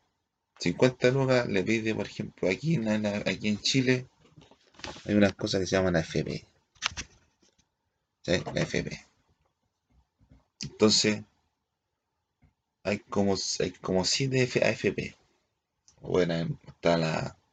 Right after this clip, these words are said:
voy a pasarle el dato, ¿no? No, está la A F P. Fondo, Asociación de Fondos de Pensiones. Y los cincuenta lo es para las pensiones. Y hay cuatro,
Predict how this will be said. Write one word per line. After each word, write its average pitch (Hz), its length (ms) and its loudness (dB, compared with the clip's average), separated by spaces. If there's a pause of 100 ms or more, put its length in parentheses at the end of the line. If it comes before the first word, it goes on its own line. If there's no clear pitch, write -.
(640)
voy 82 120 4
a - 20 8
pasarle 82 400 2
el 80 140 -10
dato, 113 260 -4
¿no? 113 160 -14 (340)
No, 113 200 6
está 110 260 4
la 123 140 -2
A - 20 0
F 107 200 -4
P. - 220 -10 (500)
Fondo, 104 320 4
Asociación 87 680 -4
de 92 80 -6
Fondos 104 460 -6
de 85 80 -8
Pensiones. - 520 -8 (1400)
Y 85 60 -12
los 85 160 0
cincuenta 117 500 -2
lo 64 100 -2
es 55 80 -6
para - 240 -2
las - 100 -12
pensiones. - 600 -8 (1900)
Y - 100 -2
hay 90 480 0 (120)
cuatro, 117 680 2